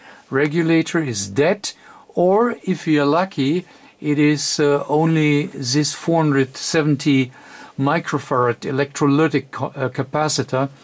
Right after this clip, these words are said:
which, uh, would really be good news, since, uh, the M B thirty-seven fifty-six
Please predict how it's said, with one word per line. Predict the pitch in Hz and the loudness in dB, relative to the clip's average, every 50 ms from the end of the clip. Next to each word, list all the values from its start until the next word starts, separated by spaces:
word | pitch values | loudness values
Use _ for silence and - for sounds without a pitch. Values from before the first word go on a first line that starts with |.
| - - - - - - - | -20 -20 -20 -20 -20 -10 -2
which, | 143 143 143 143 143 - - - | 2 2 2 2 0 -4 -6 -4
uh, | 180 156 139 131 | -2 0 0 0
would | 123 127 143 139 - 147 | 2 0 0 0 2 2
really | 147 151 151 151 143 | 2 2 4 2 0
be | 123 - 143 135 135 131 127 - | 2 2 2 2 2 0 -2 -2
good | - 185 208 196 - | 0 0 0 0 0
news, | - 143 131 127 131 143 139 - - - - - - - - - - - - | -2 0 2 2 0 0 -2 -4 -6 -8 -12 -18 -20 -20 -20 -20 -20 -20 -12
since, | - - - - 202 202 196 175 170 175 - - - - - - - - - - - | -8 -6 -2 0 2 2 2 2 0 -2 -4 -6 -6 -8 -14 -20 -20 -20 -20 -12 -4
uh, | - 139 139 139 139 139 | -2 0 0 2 0 -2
the | 139 127 127 143 139 135 143 - - | -2 -2 0 0 2 0 0 -4 -6
M | 147 151 160 160 | -6 -4 -2 0
B | 147 156 151 147 147 147 151 | 2 2 4 4 4 2 0
thirty-seven | 143 139 139 135 127 - - 160 147 147 - 151 - - - 156 139 147 143 | -2 -2 -4 -4 -4 -4 -2 0 0 0 0 -4 -2 0 0 0 0 0 -2
fifty-six | 120 139 147 - - - 135 117 - - - - 208 196 170 151 - - - - - - - | 0 -2 -4 -4 -4 -4 -4 -2 -2 -2 -2 0 2 2 2 0 -2 -4 -4 -4 -4 -4 -6